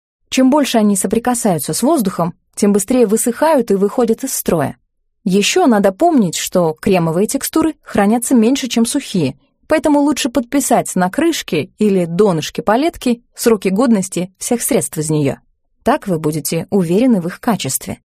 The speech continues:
Примеры. Тубусы для кистей мак Pro Brush Caniste регулируются по высоте,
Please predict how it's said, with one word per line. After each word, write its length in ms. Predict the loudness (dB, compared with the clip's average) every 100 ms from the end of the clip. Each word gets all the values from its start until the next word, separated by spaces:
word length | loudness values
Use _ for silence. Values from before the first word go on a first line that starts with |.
| _ _ _ _ _ _ _ _ _
Примеры. 640 | 2 4 2 0 -4 -10 _ _ _ _ _ _ -2
Тубусы 500 | 0 0 -2 -4 -4
для 220 | -2 -2
кистей 640 | -2 -4 2 2 2 -2 _
мак 380 | 2 2 0 -10 _
Pro 220 | 0 2
Brush 480 | 0 0 -2 -6 -6
Caniste 540 | 0 0 0 -2 -4 -4 _ _ 0
регулируются 640 | 2 4 2 2 -2 -2
по 100 | -2
высоте, 600 | -2 -2 -2 -2 -4